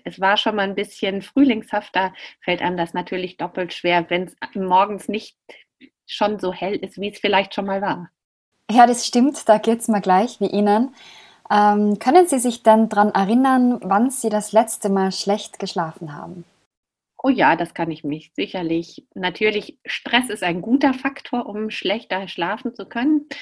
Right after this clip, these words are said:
Speaker 1: Und, ähm, das ist auch ein häufig auftretendes Problem bei Menschen, die schlecht einschlafen können, dass man abends einfach schlecht abschalten kann. Und das passiert mir natürlich auch manchmal,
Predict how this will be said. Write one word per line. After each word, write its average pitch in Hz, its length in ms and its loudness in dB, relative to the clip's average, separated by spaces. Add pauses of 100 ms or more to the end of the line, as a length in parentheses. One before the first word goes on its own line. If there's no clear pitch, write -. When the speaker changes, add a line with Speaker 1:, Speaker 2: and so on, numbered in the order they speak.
(260)
Speaker 1:
Und, 190 280 -4
ähm, 170 440 0 (400)
das 190 140 -2
ist 202 180 -8
auch 185 280 -2 (340)
ein 190 400 -4
häufig 226 420 2
auftretendes 175 680 -4
Problem 185 420 -8
bei 165 100 -4
Menschen, 165 380 -6
die 165 300 -2
schlecht - 400 -8
einschlafen 175 520 -4
können, 196 200 -6
dass 170 160 -4
man 170 140 -2
abends 170 280 -6
einfach 170 300 -2
schlecht - 340 -4
abschalten - 500 -2
kann. 170 160 -4
Und 165 140 -4
das 180 160 -4
passiert 196 460 -4
mir 196 80 -6
natürlich 190 420 -6
auch 240 180 -6
manchmal, 156 500 -4